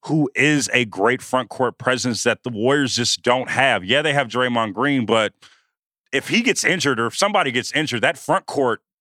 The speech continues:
they have problems. They, it's not a very deep front court, and the Suns have the perfect roster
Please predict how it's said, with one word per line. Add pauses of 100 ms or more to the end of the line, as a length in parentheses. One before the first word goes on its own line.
(280)
they
have
problems.
They,
it's
not
a
very
deep
front
court, (340)
and
the
Suns
have
the
perfect
roster